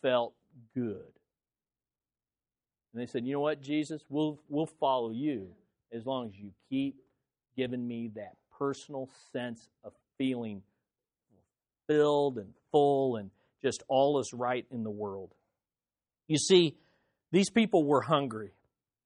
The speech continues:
but they were hungry for the wrong thing. They were looking for temporary satisfaction, earthly security, and religious rituals to bring satisfaction to their lives.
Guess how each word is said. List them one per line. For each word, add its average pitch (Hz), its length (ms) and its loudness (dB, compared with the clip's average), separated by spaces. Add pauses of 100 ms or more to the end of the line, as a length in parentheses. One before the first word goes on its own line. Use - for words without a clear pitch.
(720)
but 117 100 -12
they 131 120 2
were 117 120 0
hungry 139 300 0
for 127 140 -4
the 113 80 -6
wrong 113 320 -6
thing. 110 260 -14 (1500)
They 120 120 0
were 113 120 -2
looking 139 280 -2
for 113 140 -8
temporary 175 560 0
satisfaction, 180 920 2 (300)
earthly 156 400 6
security, 175 840 2 (920)
and 123 180 -2
religious 143 640 2
rituals 120 720 -4 (920)
to 113 60 0
bring 123 500 0 (140)
satisfaction 120 880 2
to - 160 -8
their 110 160 -2
lives. 110 400 -12